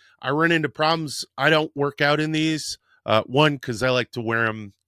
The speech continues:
fashionably. Um, and they get all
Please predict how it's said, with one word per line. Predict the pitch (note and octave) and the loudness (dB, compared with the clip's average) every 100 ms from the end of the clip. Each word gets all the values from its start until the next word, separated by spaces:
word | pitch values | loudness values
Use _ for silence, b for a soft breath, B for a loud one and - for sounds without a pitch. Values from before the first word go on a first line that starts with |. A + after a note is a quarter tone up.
| _ _ | _ _
fashionably. | _ - F#2 F2+ - G2+ F2 F2+ C#3+ _ B B B - | _ -16 -16 -14 -14 -14 -12 -14 -16 _ B B B 2
Um, | G#2 G#2 G#2 - | 4 4 2 -4
and | A#2+ | -4
they | A2+ | 0
get | A2+ B2+ | 2 4
all | B2+ A#2+ | 4 2